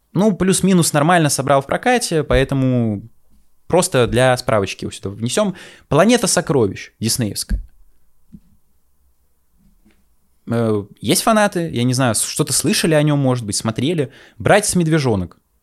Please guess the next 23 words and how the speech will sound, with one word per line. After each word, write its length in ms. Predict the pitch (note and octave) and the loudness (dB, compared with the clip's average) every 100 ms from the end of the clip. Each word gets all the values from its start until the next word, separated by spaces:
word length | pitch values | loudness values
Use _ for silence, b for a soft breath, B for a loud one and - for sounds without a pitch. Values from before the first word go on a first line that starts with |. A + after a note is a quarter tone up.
| _ _ | _ _
и 140 | E3 G3+ | -2 2
«Не 120 | E3 | 2
бей 160 | C#3 E3+ | 4 2
копытом». 500 | B2+ A2 - G#2 A2+ _ _ _ _ _ _ _ _ _ _ _ _ _ _ _ _ _ _ _ _ _ _ _ _ _ _ _ _ _ _ | 0 -4 -8 -14 -18 _ _ _ _ _ _ _ _ _ _ _ _ _ _ _ _ _ _ _ _ _ _ _ _ _ _ _ _ _ _
Просто 240 | - E3+ F3 | -2 0 0
вспомните, 420 | - A3+ F#3 - | 4 4 4 2
да, 80 | D3 | 2
допустим, 600 | D3+ C3+ - A2 F#2+ G#2 | 2 -2 -4 -4 -6 -8
«Короля 320 | - C#3+ G#3+ | -4 2 4
Льва», 460 | D3+ A#2 C#3+ D3 - _ _ _ _ _ _ | 4 4 2 -2 -10 _ _ _ _ _ _
«Аладдина», 760 | - F#3 E3 B2 D3+ C#3+ B2+ C3 _ _ _ _ _ | 0 2 2 0 0 0 -2 -8 _ _ _ _ _
«Бэмби», 760 | G2+ D3+ F3 D3+ C3+ B2+ A#2+ - - | 0 2 2 0 -2 -6 -8 -14 -4
ну, 280 | D#3+ C3+ G#2+ | -4 -2 -8
даже 260 | - F#3 F3 | -2 -2 0
«Белоснежку», 640 | C3 F3 E3+ D3 F3 - | 0 0 0 0 -2 -4
условно, 380 | C3+ - C3+ A#2 | -6 0 0 0
первый 300 | G2+ C#3+ C#3+ | -2 0 0
в 60 | A2+ | -2
истории 440 | A2+ A#2+ C#3+ B2 B B B | -6 -4 -2 -4 B B B
полнометражный 580 | A#2+ B2+ B2+ C3 C3+ B2 | 2 2 2 0 0 -2
ан-, 160 | B2 | -2
анимационный 520 | A#2 A#2 A#2+ C3 C3 | -2 -2 -2 -2 0
мультфильм. 500 | A#2 A2+ - A2 G#2 | 0 -2 -6 -6 -6